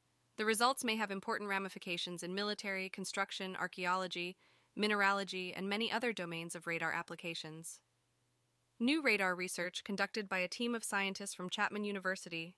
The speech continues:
and other institutions has overcome a nearly century-old trade-off between wavelength and distance resolution. This breakthrough in interference radar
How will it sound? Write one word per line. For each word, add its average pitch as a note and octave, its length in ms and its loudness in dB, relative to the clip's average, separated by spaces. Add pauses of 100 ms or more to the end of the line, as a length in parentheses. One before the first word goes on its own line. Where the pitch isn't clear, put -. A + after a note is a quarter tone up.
and G3+ 140 0
other A3+ 200 2
institutions E3 800 -4 (480)
has A#3+ 180 2
overcome B3 500 2
a F#3+ 80 0
nearly B3+ 420 2
century-old A#3 680 0
trade-off E3+ 500 -2
between F3+ 360 -4
wavelength G#3 600 0
and F3+ 140 -2
distance F#3 420 -4
resolution. E3 720 -6 (920)
This D#4 180 4
breakthrough A#3+ 480 2
in G#3 180 0
interference G#3 600 -2
radar F#3+ 420 2